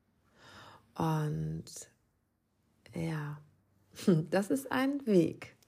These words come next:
<laughs> eine Reise.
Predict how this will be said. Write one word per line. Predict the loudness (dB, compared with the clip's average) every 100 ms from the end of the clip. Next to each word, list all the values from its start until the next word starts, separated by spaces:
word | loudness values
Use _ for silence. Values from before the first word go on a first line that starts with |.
| 4 10
<laughs> | 12 10 2 -8 -4 -2 -2 -4 -2 6
eine | 10 10 12
Reise. | 12 12 12 8 4 -2 -4